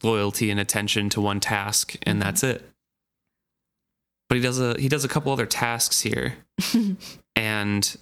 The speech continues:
Speaker 1: some of them are kind of important. Fitz later says that he doesn't know why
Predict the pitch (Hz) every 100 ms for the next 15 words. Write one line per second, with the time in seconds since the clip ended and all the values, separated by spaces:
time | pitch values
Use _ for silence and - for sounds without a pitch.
0 | - - 147 139 127 120 113 - 110 107
1 | 104 104 104 110 120 107 113 123 117 95
2 | 123 - - - _ _ _ _ - -
3 | - 117 113 - 110 101 107 113 113 101
4 | 104 107 101 104 101 101 101 101 104